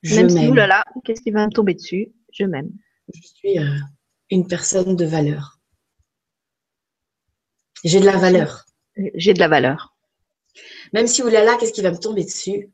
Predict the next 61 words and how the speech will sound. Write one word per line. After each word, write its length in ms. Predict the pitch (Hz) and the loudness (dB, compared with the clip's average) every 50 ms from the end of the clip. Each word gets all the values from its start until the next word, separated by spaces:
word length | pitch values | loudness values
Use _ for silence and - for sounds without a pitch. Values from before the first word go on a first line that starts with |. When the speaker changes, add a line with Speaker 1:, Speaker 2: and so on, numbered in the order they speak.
| _ _ | _ _
Speaker 1:
Je 240 | - 147 151 156 170 | -12 -10 -8 -6 -4
m'aime 640 | 170 170 165 165 175 175 190 202 208 190 160 156 - - _ _ | -4 -4 -4 -4 -2 -2 -4 -4 -4 -4 -6 -6 -8 -14 _ _
parce 220 | - 151 143 - | -16 -14 -14 -14
que 260 | - - 185 180 180 - _ _ _ _ _ _ _ | -10 -8 -8 -8 -8 -12 _ _ _ _ _ _ _
j'ai 180 | 151 170 170 | -6 -6 -4
de 60 | 170 160 | -2 -2
la 100 | 151 151 | -4 -4
valeur. 320 | 151 147 151 143 143 143 _ _ _ _ _ _ _ _ _ _ _ _ _ _ _ _ _ _ _ _ _ _ _ _ _ _ _ _ _ _ _ _ _ - - - - - - - - - - - _ - - _ _ _ _ _ - - - - - - - - - - - | -4 -8 -10 -12 -16 -18 _ _ _ _ _ _ _ _ _ _ _ _ _ _ _ _ _ _ _ _ _ _ _ _ _ _ _ _ _ _ _ _ _ -20 -20 -20 -20 -20 -20 -20 -20 -20 -20 -20 _ -20 -20 _ _ _ _ _ -12 -10 -8 -8 -8 -10 -10 -12 -12 -6 -2
Et 100 | 196 185 | -2 0
vous 140 | 170 185 185 | 0 0 0
vous 140 | 175 180 | 0 -2
branchez 380 | 175 180 175 196 202 196 - 285 | -4 -4 -4 -2 -2 -2 -4 -4
sur 180 | - - 196 180 | -6 -6 -2 -2
votre « 220 | 185 180 - - - | -2 -2 -2 -6 -4
ouh 80 | 247 | -2
là 120 | 254 233 202 | 0 2 2
là, 120 | 214 247 | 2 0
qu'est-ce 220 | 240 - 208 - - | 0 -2 -4 -4 -4
qui 80 | - 202 | -4 -4
va 60 | 190 | -4
me 80 | 196 | -4
tomber 240 | 190 185 185 185 170 | -2 -2 -2 -2 -2
dessus ?» 260 | - - - - - _ - | -6 -8 -20 -20 -10 _ 0
Et 100 | 262 294 | 0 2
on 60 | 294 | 4
va 140 | 302 311 294 | 4 4 4
juste 360 | 277 285 339 370 370 302 240 | 4 6 8 8 8 8 6
dire 220 | 240 254 - 143 | 2 0 0 0
ça, 300 | - - - 143 - _ _ | -4 -8 -8 -10 -10 _ _
d'accord ? 360 | - 160 160 - 202 208 208 190 | -6 -6 -4 -2 -2 -2 -2 -2
On 40 | |
va 100 | 175 170 | -4 -2
pas 120 | 170 202 202 | -4 -4 -6
tirer 220 | 202 - 202 196 | -4 -4 -4 -4
une 140 | 202 196 185 | -2 -2 0
bobine 340 | 190 190 185 190 196 202 196 | 0 0 0 0 -2 -2 -2
dans 100 | 175 175 | -2 -4
tous 160 | 175 - 180 | -6 -8 -8
les 80 | 175 165 | -8 -8
sens. 360 | - - 196 202 226 226 - _ - - - _ | -6 -6 -6 -8 -8 -10 -14 _ -20 -20 -12 _
On 60 | 175 | 0
va 120 | 180 196 202 | 2 2 2
juste 220 | 202 240 240 220 | 2 2 -2 -4
dire, 200 | 196 208 220 226 - - - - - - - - _ _ _ _ _ _ _ _ _ _ _ _ | -2 -2 -2 -2 -2 -8 -16 -20 -20 -20 -20 -20 _ _ _ _ _ _ _ _ _ _ _ _
et 80 | - 226 | 0 2
vous 120 | 208 226 | 4 6
restez 260 | 226 262 262 - 302 269 | 6 4 4 4 0 0
branché 300 | 247 254 247 - 285 - | 0 0 -2 -2 -4 -4
sur 160 | - 254 226 | -4 -6 -2
votre 160 | 214 220 220 | -2 -2 -2
situation 500 | - 240 226 - 226 214 208 - - 226 | -2 -6 -2 0 0 0 0 -2 -4 -4
de « 100 | 220 208 | 2 4
ouh 120 | 202 202 | 4 4
là 100 | 202 196 | 4 4
là, 120 | 190 190 190 | 2 2 0
qu'est-ce 220 | 190 185 185 - | -4 -6 -8 -8
qui 100 | - - | -8 -6
va 80 | 180 175 | -4 -4
me 100 | 175 175 | -4 -6
tomber 220 | - 180 175 175 | -6 -8 -8 -8
dessus ? 220 | - - - - | -8 -12 -20 -20